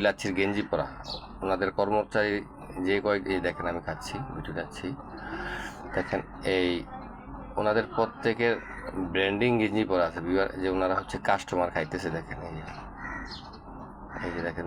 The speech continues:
ভিউয়ার, নতুন আকর্ষণ ইকবাল হোসেনের। দেখেন ভিউয়ার, একশো তিন বছর যাবত এই লাচ্ছির দোকান, উনিশশো বাইশ সালে শুরু করেছে ওনারা। আমি ম্যানেজারের সাথে কথা বলছি,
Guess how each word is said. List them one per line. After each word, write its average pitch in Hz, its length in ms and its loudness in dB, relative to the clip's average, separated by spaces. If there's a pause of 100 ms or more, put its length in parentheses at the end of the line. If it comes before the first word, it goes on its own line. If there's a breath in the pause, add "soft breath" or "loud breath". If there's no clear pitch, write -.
ভিউয়ার, 90 260 -2 (1120)
নতুন 95 220 2 (120)
আকর্ষণ 87 440 -2 (2000)
ইকবাল 92 400 2
হোসেনের। 87 440 -2 (160)
দেখেন 78 220 -6 (500)
ভিউয়ার, 101 340 6 (1200 loud breath)
একশো - 300 2 (200)
তিন 156 160 10 (180)
বছর 127 240 4 (100)
যাবত 113 260 6
এই 101 100 2
লাচ্ছির - 380 0
দোকান, - 220 -2 (340)
উনিশশো 135 440 8 (120)
বাইশ 107 280 8
সালে 113 260 4
শুরু 104 220 4
করেছে 101 320 4
ওনারা। 98 240 4 (220)
আমি 95 120 4 (140)
ম্যানেজারের 95 400 4
সাথে 95 200 2
কথা 92 220 0
বলছি, 87 260 -2